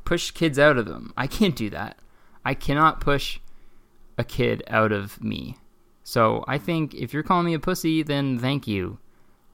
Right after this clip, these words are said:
I create life, bro. Create out here. <laughs> I'm out here creating life. The Very Really Good Podcast. I'm creating life. Um, yeah.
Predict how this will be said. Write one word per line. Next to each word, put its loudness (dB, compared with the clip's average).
I -4
create 2
life, 2
bro. 6
Create 6
out 8
here. 6
<laughs> -
I'm 6
out 10
here 12
creating 6
life. 6
The 2
Very 6
Really 8
Good 4
Podcast. 6
I'm 2
creating 2
life. -6
Um, 2
yeah. 4